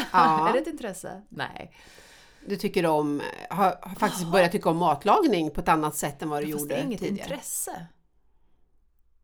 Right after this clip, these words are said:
Speaker 1: Nej.
Speaker 2: Alltså jag, nu, nu
Speaker 1: Skönhet. Du, du bryr dig
Speaker 2: Nej.
Speaker 1: väl, jo, du bryr dig väldigt mycket om
Speaker 2: Du säger det, fast jag, jag är faktiskt väldigt dålig
Speaker 1: Ja, det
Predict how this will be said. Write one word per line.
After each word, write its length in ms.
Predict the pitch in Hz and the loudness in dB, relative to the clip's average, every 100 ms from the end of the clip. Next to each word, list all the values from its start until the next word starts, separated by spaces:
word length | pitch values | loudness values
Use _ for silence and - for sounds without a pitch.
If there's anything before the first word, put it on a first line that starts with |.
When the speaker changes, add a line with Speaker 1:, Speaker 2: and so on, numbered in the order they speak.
| _ _ | _ _
Speaker 1:
Nej. 180 | - 392 | -2 0
Speaker 2:
Alltså 160 | 269 294 | 0 0
jag, 420 | 254 220 220 190 | 0 0 -2 -4
nu, 240 | 240 285 | -4 -4
nu 320 | 254 233 269 277 | -6 -6 -4 2
Speaker 1:
Skönhet. 920 | 269 285 202 226 370 185 - - - _ _ _ | 8 10 10 6 6 4 2 -10 -20 _ _ _
Du, 260 | 208 233 - | -4 -4 -4
du 380 | 202 233 226 - 185 | -4 -2 -4 -6 -6
bryr 240 | 180 269 233 | 0 2 4
dig 120 | 214 | 2
Speaker 2:
Nej. 160 | 147 | 2
Speaker 1:
väl, 180 | 214 226 180 | 4 4 4
jo, 360 | 196 160 156 | 2 4 2
du 120 | 156 | -2
bryr 260 | 156 156 151 | -4 -4 -2
dig 100 | 143 | -4
väldigt 460 | 143 151 151 143 170 | -4 0 0 0 -4
mycket 200 | 143 - | -6 -6
om 460 | - 151 151 151 - - - - | -4 -4 -4 -6 -10 -18 -20 -16
Speaker 2:
Du 80 | 226 | -12
säger 280 | - - 269 | -8 -4 -4
det, 60 | |
fast 180 | 262 233 | -4 -4
jag, 100 | 247 | -4
jag 160 | 196 - | -2 -2
är 140 | 202 | -2
faktiskt 260 | 180 320 - | -4 -8 -8
väldigt 300 | 214 156 156 | -8 -8 -8
dålig 160 | 254 208 | -2 0
Speaker 1:
Ja, 60 | |
det 100 | 208 | 4